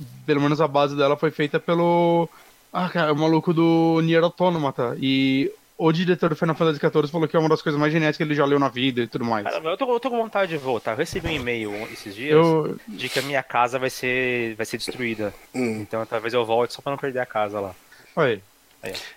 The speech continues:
Speaker 3: Eu, eu vou te
Speaker 1: Eu,
Speaker 3: falar que eu
Speaker 1: se você
Speaker 3: joguei o
Speaker 1: jogasse em
Speaker 3: beta.
Speaker 1: live, eu veria só pra saber qual é a dessa história.
Speaker 3: Eu joguei
Speaker 2: Mas
Speaker 3: o
Speaker 2: ele fala
Speaker 3: beta
Speaker 2: isso.
Speaker 3: do Final Fantasy quatorze e eu gostei muito, cara.
Speaker 1: Falam que é muito bom, um dos melhores M M O que tem.
Speaker 2: É muito bom. E o bom dele é que ele tem história e a história termina. Eu terminei a história,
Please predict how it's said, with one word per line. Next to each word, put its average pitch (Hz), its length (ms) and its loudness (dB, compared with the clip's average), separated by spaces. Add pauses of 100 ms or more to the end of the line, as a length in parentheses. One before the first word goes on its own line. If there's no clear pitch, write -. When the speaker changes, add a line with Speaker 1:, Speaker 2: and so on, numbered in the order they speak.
Speaker 3:
Eu, - 160 4
eu 240 120 8
vou 277 100 6
te 190 80 0
Speaker 1:
Eu, 190 80 6
Speaker 3:
falar 233 240 10
que 233 120 2
eu 233 40 8
Speaker 1:
se 226 60 8
você 214 80 8
Speaker 3:
joguei 269 140 6
o - 20 10
Speaker 1:
jogasse 247 240 8
em 170 40 6
Speaker 3:
beta. 208 120 6
Speaker 1:
live, 214 260 6
eu 240 80 6
veria 208 360 4
só 220 120 2
pra 214 120 0
saber 214 220 0
qual 202 200 2
é - 20 4
a 190 40 0
dessa 180 220 -2
história. 131 420 -2
Speaker 3:
Eu 170 120 4
joguei 190 200 4
Speaker 2:
Mas 220 80 8
Speaker 3:
o - 20 4
Speaker 2:
ele 165 80 -6
fala 160 140 6
Speaker 3:
beta 180 140 6
Speaker 2:
isso. 180 100 4
Speaker 3:
do 151 80 2
Final 147 240 0
Fantasy - 260 -2
quatorze 170 640 2
e 202 220 0
eu 165 100 2
gostei 165 300 0
muito, 202 340 0
cara. - 260 -8 (200)
Speaker 1:
Falam 208 180 4
que 220 80 -2
é - 40 0
muito 196 200 -2
bom, 175 280 2
um 127 40 -2
dos 123 80 -6
melhores 131 240 0
M 180 80 -2
M 240 160 -2
O 196 120 0
que - 100 -12
tem. 127 200 -4 (420)
Speaker 2:
É 165 80 2
muito 175 200 -2
bom. 180 200 -2
E 180 80 0
o 185 140 -2
bom 185 220 0
dele 185 160 -2
é - 20 -8
que 202 60 -4
ele 190 80 -4
tem 185 100 -4
história 160 320 0
e 170 60 0
a - 20 0
história 170 260 0
termina. 147 480 -4
Eu 110 100 -2
terminei 147 340 -4
a 139 60 2
história, 120 540 -2